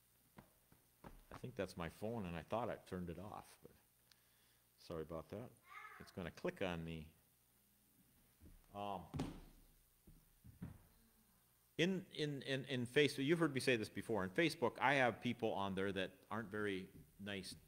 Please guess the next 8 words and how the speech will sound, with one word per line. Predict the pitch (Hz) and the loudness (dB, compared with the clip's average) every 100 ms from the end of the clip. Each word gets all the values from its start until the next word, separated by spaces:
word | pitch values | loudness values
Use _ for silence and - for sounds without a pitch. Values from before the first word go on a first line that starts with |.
| - _ | -20 _
about | 90 90 87 - | -6 -4 -4 -2
Christians, | 135 135 131 123 107 | -4 -2 -4 -4 -2
about | 85 78 | -2 -2
the | 76 | 0
Bible | 87 98 95 90 | 4 6 4 -2
and | 82 | -6
such. | 78 - - - - _ _ _ _ _ _ - - - - - _ | -8 -12 -16 -18 -20 _ _ _ _ _ _ -20 -20 -20 -20 -20 _
And | 113 113 107 | 6 8 6